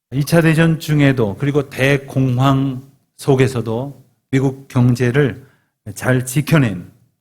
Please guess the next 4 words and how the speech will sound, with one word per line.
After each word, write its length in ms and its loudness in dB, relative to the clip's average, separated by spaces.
또한 360 0
뉴딜 420 -2
정책으로 840 -2
회복시킨 840 0